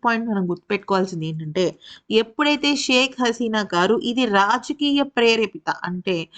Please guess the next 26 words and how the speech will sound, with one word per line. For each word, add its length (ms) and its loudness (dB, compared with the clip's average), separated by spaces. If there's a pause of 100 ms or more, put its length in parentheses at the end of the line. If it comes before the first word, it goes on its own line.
(380)
ఆ, 320 2 (120)
పాలిటిక్స్‌కి 840 -2
సంబంధించి 640 0
కానీ, 220 0
లేకపోతే 400 0
అక్కడ 320 0
ఉన్న 220 0 (760)
పొలిటీషియన్స్‌కి 680 0
సంబంధించిన 680 -2
ఇన్‌ఫ్లుయెన్స్‌తో 840 -2
ఇటువంటి 580 0 (340)
నిర్ణయం 560 2
తీసుకున్నారు 1040 0
అని 180 -4
గనక 220 -4
మన 140 0
భారత్ 580 0
నమ్మినా, 460 0
షేక్ 400 0
హసీనా 380 0
గారు 320 0 (440)
just 360 0 (240)
వన్ 320 2 (100)
పర్సెంట్ 440 0
నిరూపించినా 640 -2
కూడా 460 0